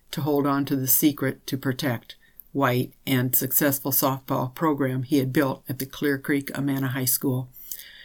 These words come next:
"I was failed by the adults around me to keep me safe," she said. After the original outcry was made to the school district in two thousand six, students continued to tease me, and the faculty just treated me like a problem,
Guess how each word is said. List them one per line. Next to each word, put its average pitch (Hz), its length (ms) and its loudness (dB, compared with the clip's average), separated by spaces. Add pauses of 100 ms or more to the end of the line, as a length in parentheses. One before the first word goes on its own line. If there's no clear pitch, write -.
(520)
"I 165 120 6
was 160 200 6
failed 165 340 8
by 156 140 6
the 151 160 8
adults 151 400 4
around 143 500 2
me 143 160 0
to 143 100 -2
keep 143 300 2
me 135 120 0
safe," 139 360 4
she - 160 -2
said. 131 380 -2 (340)
After 139 300 2
the 147 100 2
original 151 520 0
outcry 147 560 0
was 143 260 -2
made 143 280 0
to 151 100 -2
the 135 80 -6
school 151 340 0
district 147 560 0
in 139 240 -2 (180)
two 151 140 0
thousand 143 400 -2
six, - 480 -2 (420)
students 151 540 4
continued 151 580 2
to 139 80 -2
tease 160 400 4
me, 131 380 -2
and 143 180 -2
the 139 60 -4
faculty 143 520 0
just 135 320 -2
treated 143 320 2
me 139 140 0
like 135 220 -4
a 127 60 -6
problem, 135 600 -2